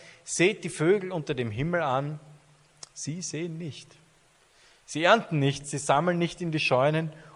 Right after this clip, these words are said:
und euer himmlischer Vater ernährt sie doch. Sind wir nicht viel kostbarer als sie?“ Jesus, seine Mission war es einfach, den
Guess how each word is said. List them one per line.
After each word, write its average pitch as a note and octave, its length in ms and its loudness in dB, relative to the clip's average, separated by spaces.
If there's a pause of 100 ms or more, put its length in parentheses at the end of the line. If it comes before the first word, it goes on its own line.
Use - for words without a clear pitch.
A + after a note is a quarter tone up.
und D3 160 -2
euer A#2 240 0
himmlischer C3+ 480 -4
Vater G#2 340 -4
ernährt G2 300 -6
sie A2+ 100 -12
doch. - 280 -6
Sind F3+ 340 -4
wir F3+ 80 2
nicht D#3+ 160 -4
viel D3+ 200 -6
kostbarer G#2+ 640 -2
als G#2 280 -8
sie?“ C3 220 -8 (2500)
Jesus, D#3+ 380 -2
seine D3 220 0
Mission C#3+ 520 -2
war C3 100 4
es C3 120 0
einfach, C3+ 540 0 (720)
den B2 360 -4